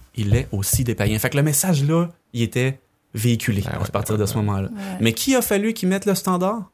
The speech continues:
Speaker 3: Dieu.
Speaker 1: Dieu lui-même.
Speaker 3: Dieu
Speaker 2: Ouais.
Speaker 3: lui-même.
Speaker 1: À travers la vision. Pour quelque,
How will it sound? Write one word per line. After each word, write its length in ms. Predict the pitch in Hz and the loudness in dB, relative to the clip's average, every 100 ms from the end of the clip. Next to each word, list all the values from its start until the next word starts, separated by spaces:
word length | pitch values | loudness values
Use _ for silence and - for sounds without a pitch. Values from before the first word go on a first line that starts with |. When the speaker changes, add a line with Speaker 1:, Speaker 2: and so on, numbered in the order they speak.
| _ _ _ _ _ _ _ _ - | _ _ _ _ _ _ _ _ -16
Speaker 3:
Dieu. 320 | 165 170 180 - _ - | -10 -8 -10 -14 _ -8
Speaker 1:
Dieu 300 | 110 127 135 | 0 4 4
lui-même. 380 | 123 110 110 - - _ | 4 2 -2 -6 -14 _
Speaker 3:
Dieu 100 | 185 | -4
Speaker 2:
Ouais. 100 | 87 | -2
Speaker 3:
lui-même. 200 | 87 - - | -2 -8 -8
Speaker 1:
À 40 | - | -2
travers 300 | 123 117 120 | 0 2 4
la 120 | 117 | 4
vision. 460 | 113 110 117 117 208 _ _ _ _ _ - | 2 0 -2 -2 -6 _ _ _ _ _ -4
Pour 160 | 196 | -2
quelque, 300 | 294 262 170 | -2 0 -2